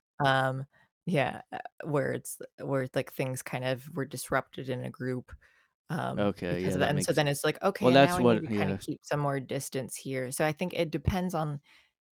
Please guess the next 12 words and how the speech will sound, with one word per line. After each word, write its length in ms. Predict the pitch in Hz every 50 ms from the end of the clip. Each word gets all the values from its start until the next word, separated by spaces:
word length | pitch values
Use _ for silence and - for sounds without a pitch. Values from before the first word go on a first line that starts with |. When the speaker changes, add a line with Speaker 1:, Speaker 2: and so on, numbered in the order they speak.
| _ _ -
Speaker 1:
I 60 | 170
don't 120 | 185 175
know, 100 | 151 143
it's 120 | 156 165 -
kinda 200 | - 226 220 214
like, 260 | 208 180 160 - -
maybe 180 | - 180 170 175
I'd 120 | 165 156
say, 120 | - - -
like, 120 | - - 139
a 60 | 139
vegan, 580 | 131 139 147 139 - - 104 95 - - 156